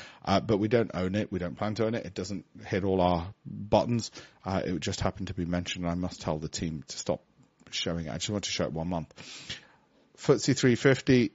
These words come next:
I don't own any of these, but that's some of the ones which have done all right in the past month, and that's more like what most people will be achieving if they're in the U K markets on their pensions.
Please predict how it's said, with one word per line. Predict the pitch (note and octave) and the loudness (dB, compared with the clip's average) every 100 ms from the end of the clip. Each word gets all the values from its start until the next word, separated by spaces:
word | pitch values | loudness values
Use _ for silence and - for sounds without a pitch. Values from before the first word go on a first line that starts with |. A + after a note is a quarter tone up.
| - | -4
I | F2+ | 0
don't | F2 - | 0 0
own | F#2 F#2 | -2 0
any | F#2 F2+ | 0 2
of | F2 | 2
these, | G2 G#2 G2+ G2 - - | 4 4 4 2 -4 -4
but | - | -2
that's | D#2 - - - | -2 -4 -8 -8
some | - F2 | -4 -4
of | E2 | -2
the | D#2 | -2
ones | D#2+ D#2+ - - | -2 -6 -8 -6
which | F2 - | -6 -6
have | D2+ | -8
done | - D#2 | -4 -2
all | D#2 D#2+ | -2 0
right | G#2+ B2 A#2 - | 4 4 4 0
in | G#2+ | -4
the | |
past | G2 A2 G2+ - | 0 0 0 0
month, | G2+ G#2+ G#2 - - | 0 0 -2 -10 -12
and | F2 F2 F2 | -6 -4 -2
that's | E2 - | -4 -4
more | D#2+ D2+ | -4 -2
like | D2 B1+ C2+ - - - - - _ - | 0 -2 -4 -12 -20 -20 -20 -20 _ -4
what | E2 | -4
most | - D2 - | -4 -6 -6
people | D2+ - D#2+ | -8 -6 -8
will | D#2+ | -8
be | C2+ B1+ | -6 -6
achieving | C2+ - D#2 D2 D2 C#2 | -4 -2 -2 -4 -8 -10
if | - - | -14 -8
they're | C#2 C#2 | -6 -6
in | C#2+ C2+ - | -10 -14 -10
the | C2+ | -6
U | C#2 D2 | -6 -6
K | - C2+ C#2 - _ - | -4 -4 -6 -10 _ -6
markets | D2+ - - - - | -4 -4 -8 -8 -10
on | - D2 | -12 -10
their | C#2+ | -10
pensions. | - F2 D#2+ D#2+ - | -8 -8 -8 -10 -12